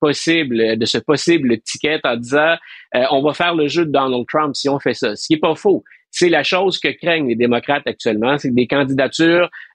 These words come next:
euh, comme celle de, de, de ce parti No Label ou encore de, de Kennedy Junior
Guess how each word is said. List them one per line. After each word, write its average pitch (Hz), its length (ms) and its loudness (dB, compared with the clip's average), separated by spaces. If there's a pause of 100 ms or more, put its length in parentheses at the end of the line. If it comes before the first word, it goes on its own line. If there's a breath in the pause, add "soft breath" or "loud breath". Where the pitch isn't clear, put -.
euh, 113 200 -2
comme 131 140 0
celle 160 400 2
de, 123 240 2
de, 120 240 2
de 117 100 -2
ce 139 120 -2
parti 143 520 -6
No 135 320 4
Label 135 560 2
ou 120 140 4
encore 139 500 0
de, 113 500 -2
de 110 120 -4
Kennedy 131 420 0
Junior 139 440 2